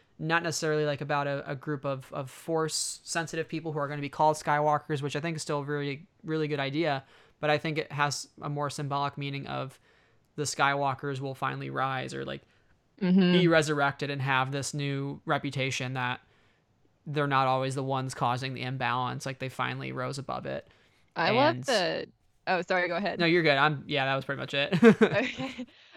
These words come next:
Speaker 2: I love the Phoenix imagery in regards to the Skywalkers. Um, because, I mean, the Phoenix, they call it the Starbird, I think, but it's the symbol of the rebellion first and now the resistance. And,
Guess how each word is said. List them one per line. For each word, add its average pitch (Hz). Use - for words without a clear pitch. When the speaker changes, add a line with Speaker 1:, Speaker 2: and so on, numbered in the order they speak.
Speaker 2:
I 202
love 339
the 240
Phoenix 190
imagery 156
in 156
regards 160
to 175
the -
Skywalkers. -
Um, 165
because, 180
I 180
mean, 175
the 170
Phoenix, 208
they 175
call 180
it 160
the -
Starbird, 170
I 180
think, 185
but 165
it's 160
the 180
symbol 175
of 170
the 170
rebellion 185
first 190
and 175
now 170
the 165
resistance. 175
And, 175